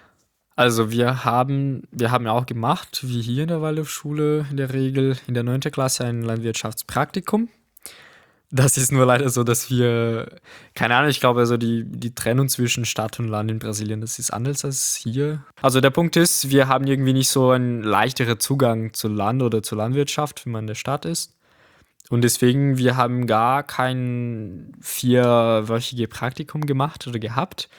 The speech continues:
sondern die ganze Klasse ist zusammen für eine Woche zu einem Bauernhof, ein biologisch dynamischer Bauernhof. Ist richtig toll. Aber das war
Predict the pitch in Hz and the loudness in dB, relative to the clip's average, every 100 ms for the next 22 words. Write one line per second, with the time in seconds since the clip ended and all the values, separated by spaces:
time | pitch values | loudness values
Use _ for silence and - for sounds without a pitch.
0 | - _ - 113 131 123 120 123 113 123 | -20 _ 0 4 4 4 2 2 0 0
1 | 120 135 - 123 113 113 135 - 110 113 | 0 -2 -4 -2 -2 0 -2 -2 -2 0
2 | 120 110 104 - 123 - _ _ _ _ | 0 2 0 0 -2 -4 _ _ _ _
3 | - 113 107 101 110 123 131 120 110 107 | -6 -2 0 0 2 0 -2 -4 -6 -4
4 | 104 104 - - _ - 113 117 - 104 | -4 -6 -8 -16 _ -12 -10 -8 -6 -4
5 | 104 110 110 113 127 127 _ - - - | -2 -2 -2 -4 -10 -16 _ -20 -18 -20
6 | - - - 110 - - 110 120 156 - | -20 -20 -6 -6 -4 -4 2 2 2 -4
7 | _ - - - _ _ _ _ _ - | _ -20 -20 -20 _ _ _ _ _ 0
8 | 120 139 139 160 165 160 | 2 4 4 4 4 2